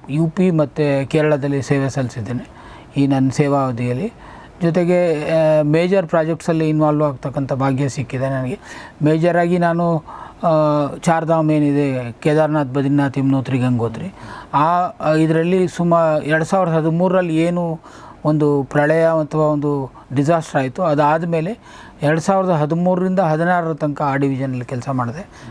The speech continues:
ಡೆಲ್ಲೀಲಿ. So, ಆ ಇದರಲ್ಲಿ ಒಂಬತ್ತು ಕನ್ಸಲ್ಟೆಂಟು, ಒಂಬೈನೂರು ಕಿಲೋಮೀಟ್ರು ಕೆ-, ಆ ಹಿಮ-, ಹಿಮಾಲಯದ ಒಂದು ಕ್ಲಿಷ್ಟಕರವಾದಂಥ ವಾತಾವರಣದಲ್ಲಿ,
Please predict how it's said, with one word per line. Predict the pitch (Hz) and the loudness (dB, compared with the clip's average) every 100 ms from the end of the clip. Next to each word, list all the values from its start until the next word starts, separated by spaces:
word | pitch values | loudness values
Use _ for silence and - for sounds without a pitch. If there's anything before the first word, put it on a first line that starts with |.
| 117 - | -16 -4
ಡೆಲ್ಲೀಲಿ. | 143 135 139 220 - - - - | 0 2 2 -2 -8 -20 -20 -4
So, | 170 170 170 | 0 2 2
ಆ | 156 165 170 | 2 2 2
ಇದರಲ್ಲಿ | 165 170 170 | 2 2 2
ಒಂಬತ್ತು | 165 160 165 156 | 2 2 0 -2
ಕನ್ಸಲ್ಟೆಂಟು, | 170 160 170 165 165 165 | -2 0 0 0 -2 0
ಒಂಬೈನೂರು | 175 165 156 160 165 160 | 0 0 2 2 2 -2
ಕಿಲೋಮೀಟ್ರು | 151 160 147 131 160 - - - - - | 0 0 0 -4 -10 -16 -20 -20 -20 -6
ಕೆ-, | 170 160 156 147 147 139 - | 0 2 4 2 0 -2 -4
ಆ | - 156 151 147 143 131 | 0 2 2 0 -2 -4
ಹಿಮ-, | 143 160 156 | 0 2 2
ಹಿಮಾಲಯದ | 151 147 165 165 165 160 156 143 123 - - - - | 0 2 2 2 2 2 0 -2 -6 -12 -20 -20 -6
ಒಂದು | 151 | -4
ಕ್ಲಿಷ್ಟಕರವಾದಂಥ | 143 170 - 175 165 156 156 147 139 | 0 -2 -2 -2 0 2 2 0 -2
ವಾತಾವರಣದಲ್ಲಿ, | 147 143 151 160 160 156 147 151 185 | 0 2 2 2 2 0 -2 -4 -4